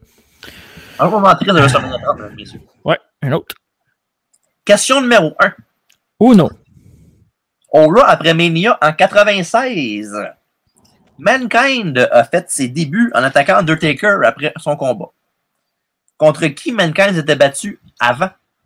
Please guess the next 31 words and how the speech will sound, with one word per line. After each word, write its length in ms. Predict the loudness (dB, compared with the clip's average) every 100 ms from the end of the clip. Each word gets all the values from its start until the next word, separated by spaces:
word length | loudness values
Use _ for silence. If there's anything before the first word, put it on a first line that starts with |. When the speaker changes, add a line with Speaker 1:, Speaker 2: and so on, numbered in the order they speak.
| _ _ _ _
Speaker 1:
dans 160 | -4 -2
un 100 | -2
match ? 380 | -4 -12 -18 -20 _ _ _ _ -20 -20 _ _ _ -6
Speaker 2:
Dans 120 | -2
la 80 | 0
même 160 | 0
soirée. 340 | 2 2 0 -4 -18 _ _
Speaker 1:
Oui, 80 | -2 -2 _ -8
euh, 340 | -6 -4 -6 -10 _ _
plutôt 260 | -16 -8 0
dans 140 | 0
le, 100 | 0
dans, 300 | -4 -8 -10 -16 -20 -14
Speaker 2:
Dans 80 | -8
la 40 | -4
soirée. 320 | -2 -4 -6 _ _
Speaker 1:
dans 60 | -12
le 140 | -10
Raw, 80 | -12 -14
c'est 60 |
ça. 160 | -18 -18 _ _ _ _ _ _ _ -8
Est-ce 180 | -6 -2
que 140 | 0
c'est 320 | 0 0 -2 0
A, 300 | 2 2 -2 _ _ _ _ _
Henry 320 | 0 2 2 2
Godwin, 840 | 0 0 -2 -2 -6 -8 -10 -12 _ _ _ _ _ _ -20 -20
B, 180 | -4 -4 -4 _ -20
Bob 300 | 0 2 2
Sparkplug 720 | 0 2 2 0 -2 -2 2
Holly, 320 | 0 0 -2